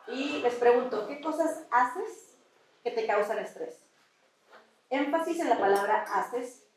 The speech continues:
porque hay muchas cosas que te pueden causar estrés, el tráfico, o sea, eh, si tu mamá está enferma, y eso no es algo que, o sea, está un poco fuera de tu control, ¿no?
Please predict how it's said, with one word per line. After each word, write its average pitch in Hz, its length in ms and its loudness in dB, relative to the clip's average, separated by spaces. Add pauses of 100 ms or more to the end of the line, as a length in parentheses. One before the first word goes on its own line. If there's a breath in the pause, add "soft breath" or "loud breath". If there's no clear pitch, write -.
(300)
porque 247 300 4
hay 185 280 -2
muchas 220 220 -10
cosas 262 240 -4
que - 60 -6
te - 160 -6
pueden 190 320 -2
causar 185 320 2
estrés, 185 420 -8
el 160 200 -6
tráfico, 180 880 0
o 160 100 -8
sea, 151 460 -6
eh, - 240 -12 (440)
si 170 100 -14
tu 156 140 -14
mamá 170 220 0
está - 140 -4
enferma, 202 760 -2
y 185 120 0
eso 208 160 2
no 202 60 -2
es 196 100 0
algo 190 220 0
que, - 80 -6
o 190 40 -4
sea, 202 360 2
está 226 180 6
un 240 60 0
poco 254 280 4
fuera 226 240 6
de - 60 -2
tu - 80 -4
control, 175 440 -6
¿no? - 120 -20